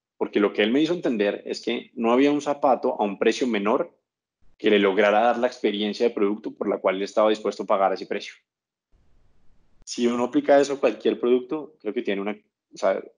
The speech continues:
es una combinación ganadora. Entonces, si tu producto realmente no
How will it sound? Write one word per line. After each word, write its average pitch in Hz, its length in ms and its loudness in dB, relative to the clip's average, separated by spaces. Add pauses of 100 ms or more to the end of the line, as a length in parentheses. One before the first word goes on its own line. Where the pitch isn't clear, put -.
(100)
es - 100 -10
una 110 160 -4
combinación 107 460 -2
ganadora. 98 380 -4 (180)
Entonces, 101 540 -8 (400)
si - 140 -2
tu 107 120 -2
producto 123 300 6
realmente 117 640 2 (800)
no 107 420 -2